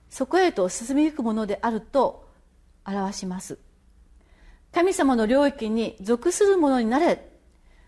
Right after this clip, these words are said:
神様の世界の中へ私たちが踏み込むものになれと召されているのです。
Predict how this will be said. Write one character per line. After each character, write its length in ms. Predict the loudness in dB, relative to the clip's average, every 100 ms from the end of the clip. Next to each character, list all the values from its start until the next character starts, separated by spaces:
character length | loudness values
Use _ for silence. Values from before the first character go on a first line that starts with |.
| -20 -20
神 240 | -4 -2 0
様 260 | 2 2
の 280 | 2 0 -4 -14
世 300 | -10 -4 -2
界 240 | 2 2
の 100 | 2
中 320 | -2 -2 0
へ 140 | -2 -6 _ -20 _
私 240 | -4 -2 0
た 120 | -2
ち 140 | -2
が 240 | 0 0 -4 -20 -4
踏 80 | 0
み 80 | 0
込 180 | 0 0
む 100 | 2
も 140 | 2
の 100 | 2
に 120 | 0
な 100 | 0
れ 120 | 0 0
と 320 | -4 -6 -12 _ _ _ -12
召 100 | -4
さ 140 | 0
れ 100 | -2
て 300 | -2 -6 -6
い 60 | -6
る 120 | -4
の 120 | -4
で 120 | -8
す。 220 | -12 -16